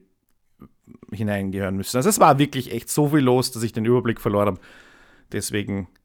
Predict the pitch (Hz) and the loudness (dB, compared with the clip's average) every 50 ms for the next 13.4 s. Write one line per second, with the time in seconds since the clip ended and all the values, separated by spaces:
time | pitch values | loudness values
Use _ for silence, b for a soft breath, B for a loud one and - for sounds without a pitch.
0 | _ _ _ _ - - - - 107 101 104 - - 117 104 95 101 101 104 - | _ _ _ _ -16 -16 -14 -10 -6 -6 -6 -4 -2 -2 0 0 -2 -2 -4 -4
1 | - 104 98 98 104 98 98 92 82 90 87 - 98 92 85 82 87 - b b | -4 -4 -2 0 0 0 0 -2 -2 -4 -4 -4 -4 -6 -4 -6 -8 -8 b b
2 | b b b b b b - 104 98 95 90 - 92 104 101 - - 92 87 95 | b b b b b b -6 -4 -2 -4 -4 -6 -6 -8 -6 -4 -4 -4 -4 -4
3 | 90 - 92 90 85 - 95 80 87 85 - 92 90 92 92 87 87 85 - _ | -6 -6 -8 -8 -6 -6 -6 -8 -6 -6 -4 -2 -2 -2 -2 -4 -4 -6 -10 _
4 | _ _ _ _ _ _ _ _ _ _ _ _ _ _ _ _ _ _ _ _ | _ _ _ _ _ _ _ _ _ _ _ _ _ _ _ _ _ _ _ _
5 | _ 85 80 78 - - - 98 92 - - 90 - - 80 85 - 87 80 76 | _ -10 -8 -8 -10 -8 -6 -6 -6 -4 -6 -10 -10 -10 -10 -10 -10 -8 -8 -8
6 | 67 - - 85 82 - 71 - - 85 - - 98 92 - - - - - - | -10 -10 -10 -12 -10 -10 -10 -8 -8 -8 -6 -6 -6 -8 -8 -10 -12 -12 -12 -14
7 | B B B B B B B B _ _ _ _ - 107 143 143 139 156 123 123 | B B B B B B B B _ _ _ _ -4 -2 0 0 2 2 2 4
8 | 104 113 127 147 139 131 127 120 120 120 110 104 - _ _ - 135 143 151 - | 4 4 2 4 4 4 4 4 4 2 2 0 -4 _ _ 2 6 6 6 6
9 | - 135 135 135 127 - - - - 127 120 120 113 113 113 107 107 107 - _ | 6 6 6 6 6 2 -2 0 0 2 4 4 4 4 4 2 0 -4 -8 _
10 | _ _ _ 104 107 113 113 110 - - 104 - - 113 117 123 127 127 120 120 | _ _ _ -2 0 2 2 0 0 -4 -6 -2 0 2 4 4 4 4 4 2
11 | 110 - 123 117 - 104 107 104 104 - - - 101 87 90 101 110 131 202 370 | 2 0 -2 0 2 2 2 0 0 -2 -4 -4 -4 -2 0 4 8 10 10 10
12 | - - - - - - _ b b b b b b b 123 131 - 165 131 135 | 8 4 -6 -14 -16 -18 _ b b b b b b b -2 2 4 4 4 6
13 | 147 127 - - _ 135 127 | 4 2 0 -4 _ -6 -6